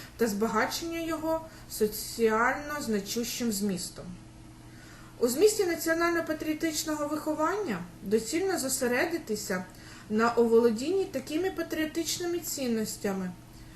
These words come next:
як любов до рідної землі, держави, народу, виховувати почуття щирості, доброти, гостинності,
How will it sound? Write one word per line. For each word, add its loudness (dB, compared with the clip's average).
як 4
любов 4
до 0
рідної 2
землі, -2
держави, -2
народу, 2
виховувати 6
почуття 0
щирості, 0
доброти, 0
гостинності, -2